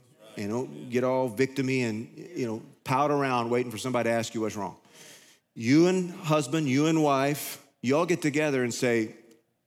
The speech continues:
"I need to see somebody. Who can we agree on? Is there a counselor? Let's us agree on that." I'm talking about grievous hurts. Uh, is there a couple that we trust? Is there somebody we trust? Look,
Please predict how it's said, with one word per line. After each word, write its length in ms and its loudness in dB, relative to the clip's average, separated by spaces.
"I 120 -2
need 160 0
to 60 -8
see 140 0
somebody. 600 -2
Who 240 0
can 220 -2
we 200 4
agree 340 0
on? 340 -6
Is 80 -8
there 100 0
a 60 -4
counselor? 600 -2
Let's 240 -2
us 260 -4
agree 320 0
on 140 -4
that." 180 -12
I'm 80 -6
talking 200 -2
about 180 -2
grievous 560 0
hurts. 420 -8
Uh, 360 -2
is 140 0
there 140 2
a 60 -2
couple 480 -2
that 100 -4
we 140 -2
trust? 360 -4
Is 100 -6
there 100 0
somebody 340 0
we 140 2
trust? 260 -6
Look, 200 -2